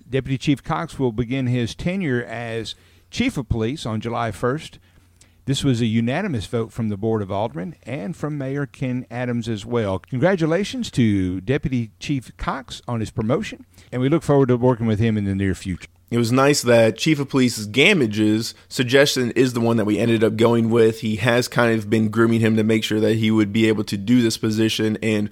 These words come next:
Speaker 2: we wouldn't really notice that this was going to be a transition.
Speaker 1: Well, I always think it's, it's great to see in any type of organization, whether it's in our city government, whether it's in a school building, whether it's in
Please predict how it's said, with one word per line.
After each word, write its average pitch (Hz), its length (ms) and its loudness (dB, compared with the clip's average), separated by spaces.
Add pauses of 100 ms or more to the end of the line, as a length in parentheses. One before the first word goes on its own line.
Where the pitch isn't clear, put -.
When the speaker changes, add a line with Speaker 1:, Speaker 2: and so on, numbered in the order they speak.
(160)
Speaker 2:
we 117 100 0
wouldn't 127 340 4
really 123 360 2
notice 113 680 2 (240)
that 110 400 2
this 117 220 -2
was 110 180 -2
going 110 300 2
to - 120 -4
be 107 160 4
a 110 40 2
transition. 101 760 -4 (220)
Speaker 1:
Well, 123 160 -2
I 135 80 2
always 156 280 4
think 147 220 0
it's, - 400 -4
it's 113 180 -6
great 123 460 -2
to 110 140 -6
see 104 520 -6 (540)
in 107 140 -6
any 120 300 -2
type 123 340 -6
of 107 140 -8
organization, 104 880 -6
whether 95 260 -8
it's - 180 -10
in 101 140 -8
our 92 140 -8
city 95 260 -4
government, 123 500 -6 (120)
whether 92 340 -14
it's 92 220 -16
in 95 340 -14
a 87 160 -12
school 131 400 2
building, 127 500 -2
whether 101 360 -12
it's 98 340 -16
in 98 320 -12